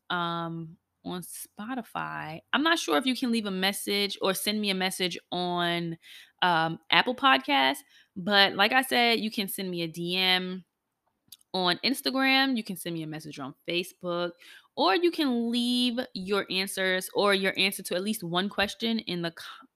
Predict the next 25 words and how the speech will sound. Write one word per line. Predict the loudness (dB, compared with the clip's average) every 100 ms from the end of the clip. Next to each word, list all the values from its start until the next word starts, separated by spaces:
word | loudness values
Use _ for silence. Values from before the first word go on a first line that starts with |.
| -8
the | -8
comment | 0 2 2 0
section | -2 -2 -2 -4 -4
on | -2 -2 -2
Instagram, | -4 -6 -8 -6 -4 -6 -8 -10 -18 -20 -20 -20 _
and | 2 4 4 2 2 -2 -2 -6 -10 _ _ _ _ -8 2
we'll | 4
go | 4
from | 2 0
there. | 0 0 0
But | 6
I | 8
really | 8 4 4
wanna | 4 2
know | 2 2 4 6 6 4 -2 -6 _ _ -14
some | -4 -2 -2
of | -4 -12 -8
the | -6 -4 -4
responses | -6 -6 -2 -2 -2 -6 -6 -6 -6
to | -10 -6 -4 -4 -4 -10 _ _
the | -8 -8
prompts | -2 -2 -2 -4
that | -4
I'm | -4 -2
going | -4 -4 -6